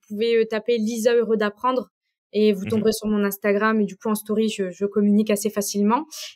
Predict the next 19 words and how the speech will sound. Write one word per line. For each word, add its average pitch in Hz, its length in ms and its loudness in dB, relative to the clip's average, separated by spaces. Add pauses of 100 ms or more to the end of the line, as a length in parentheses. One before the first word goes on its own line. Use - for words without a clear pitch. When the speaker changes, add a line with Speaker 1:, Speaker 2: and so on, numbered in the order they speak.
Speaker 1:
Et 220 60 0
sinon, 226 300 0
sur 254 180 -2
LinkedIn, 233 540 2
euh, 208 640 4
Lisa, 220 580 0
euh, 202 240 0
Alawa, 202 500 2 (440)
euh, 202 180 -2
où 196 160 -6
vous 185 80 -14
tapez 202 340 -6
Heureux 220 200 2
d'apprendre. 208 720 -2
Et 233 100 0
puis, 226 160 -8
mon 220 140 2
site 220 200 -8
internet, 208 520 0